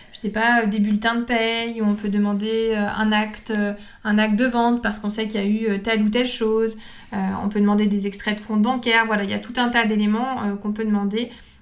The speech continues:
euh, par sommation de communiqué. Je sais qu'en droit du travail, c'est, c'est pareil.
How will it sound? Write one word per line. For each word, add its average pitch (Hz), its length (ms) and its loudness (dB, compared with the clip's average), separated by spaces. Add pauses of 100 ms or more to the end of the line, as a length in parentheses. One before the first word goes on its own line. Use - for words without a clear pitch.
(120)
euh, 202 280 -2
par 226 260 0
sommation 233 640 -6
de 220 140 -2
communiqué. 214 600 -4
Je 185 60 -8
sais 214 200 -10
qu'en 202 200 -2
droit 190 160 -2
du 196 60 -4
travail, 214 360 -4
c'est, 196 400 -6
c'est 190 200 -6
pareil. 196 340 -6